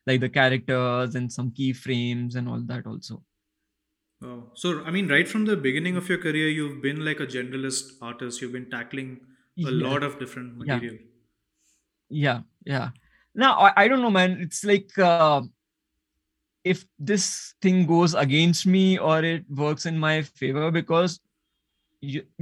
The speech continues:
Speaker 1: nothing can, no one can beat a specialist, because if you're a specialist, you know, you improve so fast, you
Speaker 2: Mm-hmm.
Speaker 1: actually leave your mark.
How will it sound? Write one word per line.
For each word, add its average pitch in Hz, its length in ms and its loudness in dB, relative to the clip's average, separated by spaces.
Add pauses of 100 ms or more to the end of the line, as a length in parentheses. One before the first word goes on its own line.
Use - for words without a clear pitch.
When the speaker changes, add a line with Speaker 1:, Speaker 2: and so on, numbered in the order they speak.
(100)
Speaker 1:
nothing 160 400 2
can, 175 320 2
no 156 80 2
one 165 140 0
can 165 140 -2
beat 147 140 0
a 156 60 -2
specialist, 123 520 -6
because 123 280 -6
if - 180 -8
you're 131 120 -6
a 143 40 -6
specialist, 135 540 -6 (360)
you 139 140 0
know, 165 220 2
you 151 280 0
improve 143 400 -2
so 143 180 -2
fast, 131 520 0
you 139 140 -4
Speaker 2:
Mm-hmm. 139 320 -2
Speaker 1:
actually 139 500 -2
leave 131 280 2
your 135 200 2
mark. 131 320 0